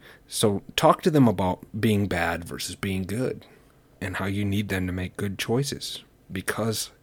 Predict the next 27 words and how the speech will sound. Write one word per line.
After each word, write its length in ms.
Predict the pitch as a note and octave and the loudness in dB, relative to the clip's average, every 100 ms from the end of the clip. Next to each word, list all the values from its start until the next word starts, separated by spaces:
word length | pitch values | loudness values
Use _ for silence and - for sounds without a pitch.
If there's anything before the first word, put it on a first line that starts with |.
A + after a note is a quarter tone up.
| - | -14
you 220 | F#2 A#2 | -4 -4
have 460 | A2+ F#2 G2 G#2 - _ | -2 -4 -6 -8 -16 _
problems. 640 | - D#3+ E3+ - - - - _ _ _ - | 0 2 0 -6 -12 -16 -18 _ _ _ -10
You 140 | G2 | -8
have 440 | F#2+ E2+ E2+ F2 - | -4 -4 -4 -8 0
illness 460 | C#3 D#3 A2+ - - | 4 6 4 0 -4
or 100 | A1 | -6
pain 500 | - A#2 B2+ F2 - - - | -4 -2 0 -4 -10 -20 -8
or 180 | F2+ E2+ | -6 -6
you're 180 | E2+ D#2+ | -6 -4
sick. 500 | - F2+ E2+ - - - - _ _ | 0 0 0 -4 -16 -20 -20 _ _
I 100 | A2+ | 4
usually 320 | A2 G2+ G2+ | 6 6 4
say 200 | F#2 F#2 | 2 -2
sick 380 | E2+ - F#2+ - | -2 -2 -2 -4
because 260 | F2 - E2+ | -8 -8 -8
that's 200 | F2 E2+ | -6 -6
a 40 | |
word 300 | E2+ F2 F2 | -6 -6 -6
that 140 | E2+ E2 | -8 -8
they 120 | F2 | -10
understand, 640 | D2+ D#2+ - - F#2 F2 | -10 -8 -8 -6 -8 -8
or 40 | E2+ | -8
Daddy 340 | G#2 G#2 F#2+ | -2 -2 -2
doesn't 320 | E2+ E2+ - | -6 -10 -12
feel 200 | - F2+ | -8 -6
well. 320 | E2 D#2 F2+ | -6 -8 -10